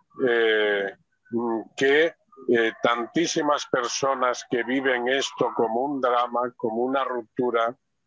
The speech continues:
eh, que están alejadas porque se sienten como fuera de la comunión, esto cambie eh, lo más pronto posible. No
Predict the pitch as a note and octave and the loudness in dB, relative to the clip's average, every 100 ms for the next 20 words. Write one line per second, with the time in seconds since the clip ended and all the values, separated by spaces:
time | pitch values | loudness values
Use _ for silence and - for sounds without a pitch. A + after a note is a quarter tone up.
0 | _ A#2+ A#2 A2+ A2 A2 G#2+ G#2 - B2 | _ 0 2 2 2 2 -2 -4 -4 -4
1 | - C3+ D3+ D#3+ D3 C3 C#3 C#3 C3+ C3 | 0 0 2 0 0 0 0 0 0 -2
2 | - B2+ A#2 A#2+ C3+ B2+ A2 B2 B2+ B2 | -4 -6 -2 -4 -2 -2 -2 0 0 0
3 | B2+ B2 - A#2+ A2+ A2 G#2 - _ _ | 0 0 0 2 2 2 0 -4 _ _
4 | _ B2 C3 C#3+ B2+ B2+ A#2 - A#2+ A#2 | _ 0 2 2 2 2 0 0 -2 -2
5 | A#2+ C#3 D#3 E3+ - _ - A#2+ - D3+ | 0 0 0 -4 -8 _ -18 -18 -2 0
6 | D#3+ - D#3+ - D#3 D#3 D3+ E3 F3 E3+ | 0 0 -2 2 2 4 2 2 0 -2
7 | - _ _ B2+ A#2+ A2+ A2 - B2+ B2 | -10 _ _ -2 0 2 0 -2 0 0
8 | B2 D3 C#3+ - C3+ C3+ B2+ C3 A#2 G2+ | 0 0 -2 -4 -2 -2 -2 -4 -2 -4
9 | - F#2+ D#2+ D#2+ D#2+ _ _ - A#2 C3 | -4 -4 -4 -6 -8 _ _ -2 2 4
10 | C#3 C3+ | 4 2